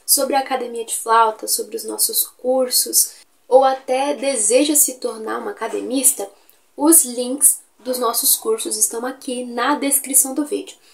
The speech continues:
Então, clique no link pra saber mais. E também nos siga lá no Instagram, arroba Academia de Flauta, pra você ficar por dentro dos conteúdos que rolam também por lá.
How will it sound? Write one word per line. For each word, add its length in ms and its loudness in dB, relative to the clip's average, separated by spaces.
Então, 420 -4
clique 340 2
no 120 4
link 420 2
pra 160 -2
saber 460 4
mais. 580 2
E 80 0
também 400 4
nos 220 6
siga 420 2
lá 180 -2
no 100 2
Instagram, 640 -2
arroba 600 0
Academia 960 0
de 100 -8
Flauta, 520 -6
pra 200 8
você 200 2
ficar 380 -4
por 200 2
dentro 540 -4
dos 180 -4
conteúdos 720 0
que 160 0
rolam 400 -2
também 420 2
por 280 2
lá. 340 2